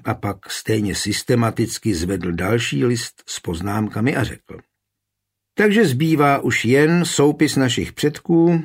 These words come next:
které na počátku toho roku páně čtrnáctistého šedesátého čtvrtého zahubila černá smrt. Tehdy řádila mimořádně krutě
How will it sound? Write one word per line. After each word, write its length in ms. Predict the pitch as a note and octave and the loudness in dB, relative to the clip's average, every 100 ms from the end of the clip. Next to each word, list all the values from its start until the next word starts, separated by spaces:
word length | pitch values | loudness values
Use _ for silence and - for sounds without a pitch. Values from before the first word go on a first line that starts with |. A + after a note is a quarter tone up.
| D#3 _ | -6 _
které 340 | - F#2+ F2 | -10 -6 -4
na 140 | F2 G2+ | -4 -4
počátku 560 | B2 A#2 B2+ B2 - | -2 0 0 0 -4
toho 260 | A#2+ A#2+ A2+ | -4 0 0
roku 240 | A#2 A#2 | 0 -2
páně 400 | A2+ A2 G#2+ A2 | -4 -2 -2 -2
čtrnáctistého 1000 | G2+ - - A#2 A#2 A#2+ - A#2+ - A2+ G2+ | -6 -10 -4 -2 0 -2 -6 -12 -6 -4 -4
šedesátého 640 | - G2+ - G#2 G2+ E2+ | -4 -6 -6 -8 -6 -8
čtvrtého 720 | - A2 G#2+ A2+ G#2 F#2 F#2+ _ _ _ _ _ | -8 -12 -8 -4 -4 -4 -6 _ _ _ _ _
zahubila 600 | - G2 A2+ B2+ A#2+ A2+ | -6 -4 -2 -2 -2 -4
černá 400 | G#2+ F2+ F2 E2+ | -6 -6 -6 -8
smrt. 300 | E2+ - - _ _ _ _ _ _ _ _ - - - - - _ _ | -12 -14 -18 _ _ _ _ _ _ _ _ -20 -20 -20 -20 -20 _ _
Tehdy 380 | - D3 D3 D#3 | 2 4 4 4
řádila 600 | B2 C3+ C#3 B2+ B2 A#2+ | 4 2 2 2 2 2
mimořádně 720 | A#2 A2 G2+ F2 F#2 F2 F2 | 2 2 0 0 -2 -2 -4
krutě 560 | E2+ F2+ F#2+ G#2 G2+ | -6 -8 -6 -4 -4